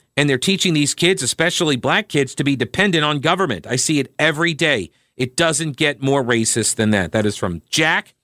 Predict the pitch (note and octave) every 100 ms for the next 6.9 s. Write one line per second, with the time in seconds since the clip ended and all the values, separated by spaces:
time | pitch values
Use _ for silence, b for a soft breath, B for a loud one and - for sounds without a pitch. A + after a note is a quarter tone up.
0 | _ _ _ - B2+ C3 C3+ C3+ - C3+
1 | C3 A#2+ A#2 A#2 A2+ b b b G#2 G#2+
2 | F2+ C3 C#3+ D#3+ F#3 - _ _ - -
3 | - F#2 A#2 G#2 A2 F#2 G#2+ G#2+ G#2+ G#2
4 | A2 A2 G#2+ A#2 D3 - G2+ G2 F#2+ -
5 | - _ _ _ _ - B2 A#2+ A#2 B2+
6 | A#2+ C3 B2 A#2 A#2 B2 F#2 - -